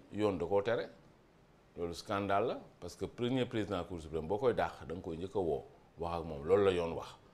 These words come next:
Président woowu ko, dàq ko noonu. Loolu, loolu, loolu scandale la. Beneen scandale, président de la République moom moo bind ci loxoom ne waa Assemblée nationale nañ def seen déclaration de,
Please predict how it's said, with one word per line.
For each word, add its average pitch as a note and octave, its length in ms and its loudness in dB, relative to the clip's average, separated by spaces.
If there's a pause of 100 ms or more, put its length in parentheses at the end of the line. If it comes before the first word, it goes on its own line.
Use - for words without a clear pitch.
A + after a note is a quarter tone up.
(260)
Président F2 400 -6
woowu E2 300 6
ko, F2+ 180 -6 (580)
dàq F2+ 200 0 (100)
ko D#2 100 -10
noonu. B1+ 220 -14 (400)
Loolu, C2+ 260 -12 (160)
loolu, C#2 320 -10
loolu D2 220 -8
scandale F2 540 -6
la. G#3+ 100 -8 (720)
Beneen E3+ 280 10
scandale, C3+ 580 8 (480)
président D3 320 8
de C3+ 40 12
la C3 120 12
République B2 300 6
moom B2 260 4
moo B2+ 120 6
bind G#2+ 280 2
ci A#2 100 -6
loxoom E2+ 360 4
ne F#2 200 0 (1500)
waa G#2 220 10
Assemblée A2 340 4
nationale F2 520 0 (200)
nañ F#2+ 220 -2
def - 120 4
seen F2+ 220 -4
déclaration D#2+ 680 0
de, D2+ 300 -4